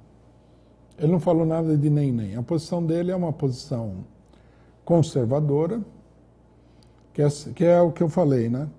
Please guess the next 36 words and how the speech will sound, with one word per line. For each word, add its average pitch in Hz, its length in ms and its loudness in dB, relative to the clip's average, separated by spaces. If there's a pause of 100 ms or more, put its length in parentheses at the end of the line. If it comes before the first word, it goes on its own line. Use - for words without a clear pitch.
Os 131 140 -12
países, 139 380 2
ele, 143 380 2
inclusive, 131 380 0
foi 180 140 0
presidente 127 640 0
duas 120 280 -4
vezes 127 380 0
e 120 60 -10
tal. - 260 -14 (1000)
Ele, 123 200 0
muitas 147 420 4
vezes, 156 240 2
ele 180 180 4
assume 156 360 0
uma 131 160 2
posição 120 440 -4
política 120 760 -4
como 139 180 0
se 139 100 -4
ele 147 100 0
fosse, 156 480 0 (120)
efetivamente, 147 760 -4
um, 185 140 -6 (1120)
um 135 220 2
governante, 151 840 4 (200)
né? 123 200 -2 (1500)
É, 101 440 -8 (280)
num 233 100 2
certo 156 300 6
sentido 180 380 2
natural 165 420 2
da 160 120 2
parte 156 340 0
dele, 107 340 -2
né? 123 160 -6